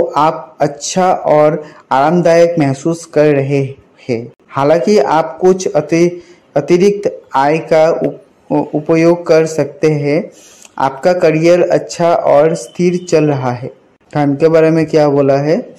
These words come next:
अंक फिफ्टी फ़ोर, ट्वेंटी नाइन, टेन, टू, फ़ोर्टी थ्री, ट्वेंटी नाइन और फ़ाइव आज आपके लिए ढेर सारी शुभकामनाएं और अच्छी ऊर्जा लेकर आने वाला है।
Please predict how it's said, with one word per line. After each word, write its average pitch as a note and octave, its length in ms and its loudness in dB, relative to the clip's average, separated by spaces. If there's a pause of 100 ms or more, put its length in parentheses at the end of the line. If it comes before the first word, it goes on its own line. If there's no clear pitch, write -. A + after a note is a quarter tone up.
(240)
अंक F#3 300 0
फिफ्टी E3 340 -4
फ़ोर, F3+ 280 2
ट्वेंटी D#3 240 0
नाइन, E3 220 0
टेन, D#3+ 320 0
टू, D#3+ 200 -2
फ़ोर्टी C#3+ 360 -2
थ्री, E3 160 -4
ट्वेंटी D3 320 -2
नाइन D#3+ 200 2
और C#3 380 -2
फ़ाइव D3+ 240 0 (160)
आज - 420 -4 (260)
आपके D3 420 0
लिए F#3 320 2
ढेर D3+ 320 2
सारी F3 360 0
शुभकामनाएं D3+ 720 0
और C#3+ 240 0
अच्छी - 420 -2
ऊर्जा E3 500 0
लेकर D3+ 380 0
आने C#3+ 240 0
वाला C3 260 2
है। B2+ 260 -8